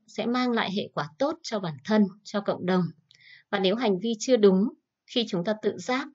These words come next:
thì chúng ta sẽ sửa chữa được. Ngược lại, khi không tự giác hoặc vô trách nhiệm thì hậu quả để lại sẽ khôn lường.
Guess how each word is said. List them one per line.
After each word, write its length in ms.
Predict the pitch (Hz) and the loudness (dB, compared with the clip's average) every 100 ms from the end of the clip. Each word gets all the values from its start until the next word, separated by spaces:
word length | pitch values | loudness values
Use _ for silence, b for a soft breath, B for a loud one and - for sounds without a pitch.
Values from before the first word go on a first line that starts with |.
| _ | _
thì 220 | 175 143 135 _ | -12 -12 -12 _
chúng 200 | - 156 | -10 -6
ta 140 | 190 | -4
sẽ 200 | 175 - | -6 -8
sửa 300 | - - 220 - | -8 0 0 0
chữa 200 | - 208 | -8 -6
được. 200 | 220 190 - _ _ _ _ _ _ - B B B | -4 -6 -6 _ _ _ _ _ _ -20 B B B
Ngược 180 | 233 214 | 2 4
lại, 300 | 226 214 - - | 4 2 0 -4
khi 140 | - 254 | -6 -4
không 200 | - 302 285 | -2 -2 2
tự 160 | 254 185 | 0 0
giác 320 | 190 254 339 _ - | -6 -6 -6 _ -10
hoặc 140 | 160 160 | -10 -2
vô 200 | 226 262 | 2 2
trách 220 | 262 330 | 0 -4
nhiệm 240 | 254 196 - _ _ _ _ | 2 2 0 _ _ _ _
thì 100 | 190 - | -6 -2
hậu 280 | 202 160 - | 0 0 -2
quả 220 | 180 - | -6 -4
để 200 | 165 165 | -4 -4
lại 260 | 160 160 120 | -6 -8 -10
sẽ 400 | - - 117 180 214 _ | -12 -10 -6 -6 -8 _
khôn 280 | - 208 175 | -2 0 2
lường. 240 | 175 131 | 0 -2